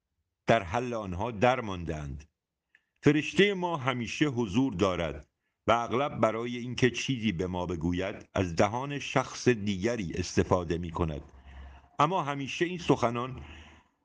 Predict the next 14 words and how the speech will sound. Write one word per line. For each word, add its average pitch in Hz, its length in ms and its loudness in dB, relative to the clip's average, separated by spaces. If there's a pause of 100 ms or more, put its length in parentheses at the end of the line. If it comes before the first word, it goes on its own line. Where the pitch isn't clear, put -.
(140)
به 139 100 8
صورت 147 500 2
اتفاقی 123 720 2
و 135 200 -4
معمولاً 113 640 -4
در 117 200 2
لحظه‌ای 104 520 -2
به 110 120 2
گوش 120 320 -2
ما 123 240 0
می‌رسد 117 540 -2
که 104 320 0 (260)
گرچه 135 340 4
هوشیاریم، 107 680 -2